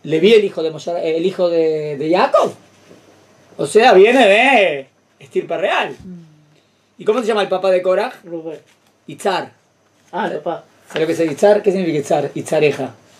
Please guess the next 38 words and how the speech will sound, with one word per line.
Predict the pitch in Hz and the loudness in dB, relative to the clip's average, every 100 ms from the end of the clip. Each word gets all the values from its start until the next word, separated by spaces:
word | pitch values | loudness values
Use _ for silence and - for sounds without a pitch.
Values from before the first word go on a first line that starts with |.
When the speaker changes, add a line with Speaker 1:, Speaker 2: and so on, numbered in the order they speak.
| _ 151 | _ -12
Speaker 1:
en | |
el | 143 | -8
Shema | 143 151 | -6 -6
Israel. | 139 147 139 123 _ _ _ - _ _ _ | -6 -4 -6 -8 _ _ _ -20 _ _ _
Itzar | 156 202 196 | -4 4 6
es | 185 | 4
aceite. | 165 170 135 - _ _ _ _ _ _ _ _ _ _ _ _ _ _ _ | 2 0 0 -10 _ _ _ _ _ _ _ _ _ _ _ _ _ _ _
Speaker 2:
Mm. | 180 175 185 | -18 -12 -8
Speaker 1:
El | 202 | -2
padre | 214 220 190 208 240 220 | 2 4 6 4 2 -2
tiene | 202 196 | -4 -2
un | 190 | 0
nombre | 226 226 214 | 0 2 2
que | 180 | 4
tiene | 190 | 6
que | 196 | 6
ver | 190 | 4
con | 180 | 2
un | 196 185 - 160 170 143 | 0 -2 -6 -6 -4 0
rico | 165 226 208 214 | 2 2 4 2
aceite. | 170 160 139 110 - _ _ _ _ _ _ _ _ _ | 2 0 0 -2 -16 _ _ _ _ _ _ _ _ _
¿A | 147 | -6
quién | 165 208 | 2 2
se | 208 | 2
ungía | 185 165 156 | -2 -2 -2
con | 135 131 | -2 -4
los | 117 | -6
aceites? | 123 131 117 120 - _ - | -8 -8 -10 -14 -20 _ -16
Speaker 3:
Al | 151 | -10
rey. | 156 151 - _ _ _ _ - | -6 -8 -10 _ _ _ _ -20
Speaker 1:
Al | 123 | -10
rey, | 113 151 160 151 139 123 _ - - - | 0 4 4 4 0 -2 _ -20 -20 -8
a | |
Speaker 3:
Y | 156 | -2
Speaker 1:
los | 156 | 0
Speaker 3:
al | 151 | 2
Speaker 1:
Kohanim. | 151 131 170 165 | 0 0 2 4
Speaker 3:
profeta. | 180 117 | 2 0